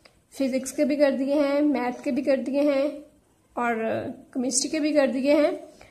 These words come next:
अगर आपने नहीं देखे तो channel की playlist में जाकर जरूर देखें।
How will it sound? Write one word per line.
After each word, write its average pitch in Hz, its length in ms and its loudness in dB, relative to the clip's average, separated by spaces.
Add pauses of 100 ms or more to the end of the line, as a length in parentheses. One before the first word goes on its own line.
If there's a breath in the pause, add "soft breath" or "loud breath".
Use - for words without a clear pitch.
(220 loud breath)
अगर 269 220 4
आपने 277 260 4
नहीं 262 300 4
देखे 294 380 0
तो 320 180 -2
channel 247 440 0
की 269 80 -4
playlist 240 460 0
में 247 120 0
जाकर 240 360 2
जरूर 220 300 -2
देखें। 262 600 -4